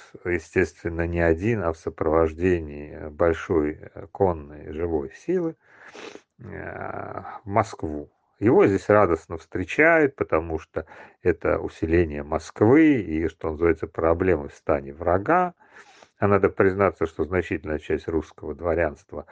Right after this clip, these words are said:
м, имела именно такое золотоордынское происхождение, о чём свидетельствуют даже фамилии.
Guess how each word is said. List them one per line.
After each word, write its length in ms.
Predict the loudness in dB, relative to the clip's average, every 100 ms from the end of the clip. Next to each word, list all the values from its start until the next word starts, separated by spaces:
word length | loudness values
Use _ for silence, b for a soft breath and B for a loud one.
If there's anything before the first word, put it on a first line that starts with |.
| B B _
м, 220 | -18 -16 -4
имела 420 | -4 -2 -2 -4
именно 360 | -4 -8 -8 -4
такое 500 | -2 0 4 4 2
золотоордынское 960 | -2 -4 0 2 2 2 0 -2 -14
происхождение, 800 | -8 -6 -6 -6 -6 -4 -6 -6
о 40 | -16
чём 200 | -16 -18
свидетельствуют 840 | _ -10 -6 -8 -10 -20 -14 -10
даже 240 | -8 -10
фамилии. 640 | -10 -6 -2 -2 -2 -6